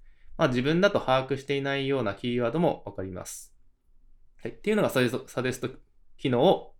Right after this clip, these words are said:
利用するということですね。あとは、えー、ほにゃらら使い方で検索ですね。これはまあ、シンプルに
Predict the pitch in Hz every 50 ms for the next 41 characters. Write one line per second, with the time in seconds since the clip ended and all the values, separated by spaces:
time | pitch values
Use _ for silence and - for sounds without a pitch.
0 | - - 120 117 113 113 107 104 104 - - 110 104 101 - 95 - - - -
1 | - - 117 107 101 98 87 87 - - - - _ _ _ _ _ _ _ _
2 | - - - - - - - - - - - 92 87 - 175 - 170 - - -
3 | 120 120 120 120 120 117 123 139 151 170 180 151 120 95 85 - - - - 135
4 | 131 131 131 131 107 - 98 113 139 143 - - - 113 101 101 - - 95 -
5 | - 92 - - _ _ _ _ _ _ _ - - - 113 117 - - _ _
6 | _ _ _ _ _ - 175 196 214 202 143 - - 175 196 214 214 - 135 117
7 | 110 117 127 131 135 131 - _